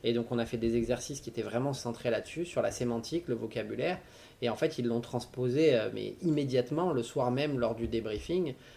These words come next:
sur leur manière de fonctionner et de communiquer entre eux. Parce qu'un directeur financier, ça parle pas le même langage qu'un directeur de la com, qui parle pas le même langage qu'un directeur administratif, qui parle pas le même, le même langage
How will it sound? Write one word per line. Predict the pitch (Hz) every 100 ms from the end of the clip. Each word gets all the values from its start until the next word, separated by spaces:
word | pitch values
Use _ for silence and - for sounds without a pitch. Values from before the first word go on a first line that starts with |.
| -
sur | - 131
leur | 120 139
manière | 135 123 143 160
de | 131
fonctionner | - 127 - 127 160
et |
de | 127
communiquer | 117 135 131 131 123 151
entre | 143 139 117
eux. | 117 - - - 113
Parce | 110
qu'un | - 151 143 117 110 113
directeur | 117 117 120 -
financier, | 123 113 110 - 175
ça | 131
parle | 120 107 117
pas | 147
le |
même | 139 131
langage | 123 120 123
qu'un | 123
directeur | 117 117 110 - 107
de |
la | 107
com, | - 143 175
qui | -
parle | - 110
pas | 127
le | 151
même | 143 139
langage | 131 123 127 127
qu'un | - 117 110 110
directeur | 110 107 - 110
administratif, | 107 107 104 - 104 - 175 170
qui | 123
parle | 107
pas | 107 139
le |
même, | 135 131
le | 123
même | 120 120 117
langage | 113 117 123 117